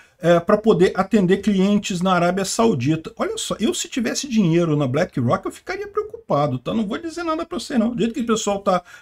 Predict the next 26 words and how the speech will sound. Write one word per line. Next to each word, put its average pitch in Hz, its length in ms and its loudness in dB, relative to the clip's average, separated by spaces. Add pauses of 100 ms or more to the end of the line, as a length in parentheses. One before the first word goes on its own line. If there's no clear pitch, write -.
(100)
contradizendo 185 720 2
uma 156 140 2
coisa 165 260 0
com 156 160 0
a 120 40 4
outra, 233 360 2
será 190 220 -4
que - 80 -20
isso - 80 -10
daí 202 140 0
não 165 180 0
é 160 40 2
uma, 135 400 -2 (320)
um, 135 280 2
uma 131 160 2
pirâmide 139 420 4
financeira, 127 680 2
não? 147 120 4
Não 165 100 2
tão 170 140 0
querendo 160 220 2
trazer 151 280 4
mais 151 240 2
dinheiro 143 320 4
pra 147 140 0
bancar 143 520 2